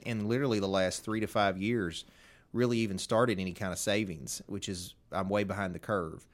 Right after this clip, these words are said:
But you've already been asking about it and wanting to open your own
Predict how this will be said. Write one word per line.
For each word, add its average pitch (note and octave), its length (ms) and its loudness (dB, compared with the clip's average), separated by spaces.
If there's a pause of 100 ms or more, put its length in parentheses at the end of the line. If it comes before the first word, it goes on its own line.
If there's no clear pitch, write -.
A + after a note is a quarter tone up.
(300)
But - 180 -4
you've E3 140 2
already C#3 280 8
been G#2+ 140 0
asking F#2+ 340 0
about F2+ 300 2
it F2 100 -4
and F#2 100 -8
wanting F2+ 140 -6
to G2 80 0
open G2 240 -2
your F#2+ 180 0
own F#2+ 340 -2